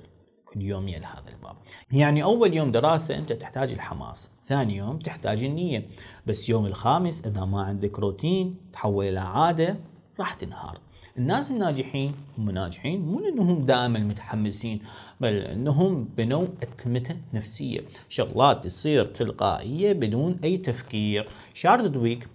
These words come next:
حلل العادة بثلاث خطوات. يقول: "أكو محفز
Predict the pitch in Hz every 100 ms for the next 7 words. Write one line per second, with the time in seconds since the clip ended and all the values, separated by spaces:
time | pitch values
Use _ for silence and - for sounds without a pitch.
0 | - - - 208 160 101 65 - - 190
1 | 247 294 302 - - 120 156 226 240 -
2 | - - - - - - 175 254 320 294
3 | - 277 196 - 233 214 - 110 104